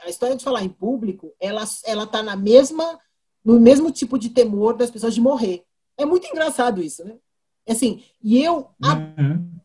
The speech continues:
Speaker 1: eu, se tem dez mil pessoas, duas mil pessoas, não interessa. Pra mim,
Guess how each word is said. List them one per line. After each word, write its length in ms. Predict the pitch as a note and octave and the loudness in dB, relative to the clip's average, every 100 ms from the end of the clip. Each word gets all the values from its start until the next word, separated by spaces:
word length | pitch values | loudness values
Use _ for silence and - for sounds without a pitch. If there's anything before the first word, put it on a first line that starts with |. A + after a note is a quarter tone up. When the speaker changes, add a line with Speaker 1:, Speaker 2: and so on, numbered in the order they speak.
| _ _ _ _ - D3 | _ _ _ _ -20 0
Speaker 1:
eu, 260 | A3 C#4 C4 E4 F4 | 2 2 -2 -6 -6
se 160 | - - | -6 -8
tem 180 | C#4+ A#3 | -6 -2
dez 200 | A3 A3 - | -2 -4 -8
mil 180 | F#3 G3 | -6 -6
pessoas, 580 | F#3+ E3+ F3 F3+ E3+ D3+ | -6 -12 -6 -4 -4 -6
duas 240 | F3 F#3 | -10 -8
mil 120 | F3 E3+ | -8 -10
pessoas, 420 | D#3+ - E3+ F3 | -10 -6 -4 -2
não 100 | G#3+ | -2
interessa. 400 | A3 B3+ A3+ G3 _ _ | 8 8 8 2 _ _
Pra 100 | F#3+ | -10
mim, 200 | G#3+ A#3+ | -8 -8